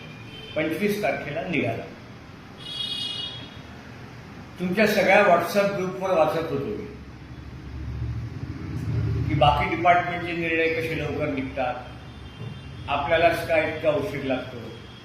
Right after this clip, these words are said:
हसावं का रडावं हे कळत नव्हतं, परंतु गंमत येत होती. अखेर काही का होईना तो निर्णय निघाला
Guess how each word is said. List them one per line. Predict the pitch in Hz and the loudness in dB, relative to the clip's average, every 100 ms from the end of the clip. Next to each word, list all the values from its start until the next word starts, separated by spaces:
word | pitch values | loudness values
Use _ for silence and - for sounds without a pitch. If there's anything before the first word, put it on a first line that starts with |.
| - - - - - - - - - - - - - - - - - - 123 | -16 -16 -16 -16 -14 -14 -16 -16 -16 -16 -16 -16 -18 -16 -16 -16 -16 -12 -10
हसावं | 127 165 170 175 185 190 | 4 10 10 10 8 8
का | 175 | 6
रडावं | 151 147 160 175 180 | 4 8 8 8 6
हे | 175 | 2
कळत | 175 185 185 185 | 4 6 6 4
नव्हतं, | 127 - - - - - - - - - - - - - - - - - - | -2 -6 -10 -14 -18 -20 -20 -20 -20 -20 -20 -18 -18 -18 -16 -16 -16 -16 -2
परंतु | 208 233 - | 0 2 4
गंमत | 202 185 196 185 | 6 8 6 4
येत | 131 | 0
होती. | - - - - - - - - - - - - - - - - - - - - - - - - - - - | -2 -8 -12 -14 -16 -16 -16 -16 -16 -16 -14 -12 -12 -14 -16 -16 -16 -16 -16 -16 -16 -16 -16 -16 -16 -2 0
अखेर | - 220 226 226 - - - - - - - - | 2 4 4 4 -2 -8 -10 -10 -8 -6 -6 -4
काही | 165 190 208 | 0 2 4
का | 208 | 6
होईना | 180 180 170 165 - - - - - - - - | 4 2 0 -4 -8 -14 -14 -16 -16 -16 -16 -6
तो | 170 | -2
निर्णय | 151 151 160 156 | 0 0 0 0
निघाला | 127 143 - | 0 0 -2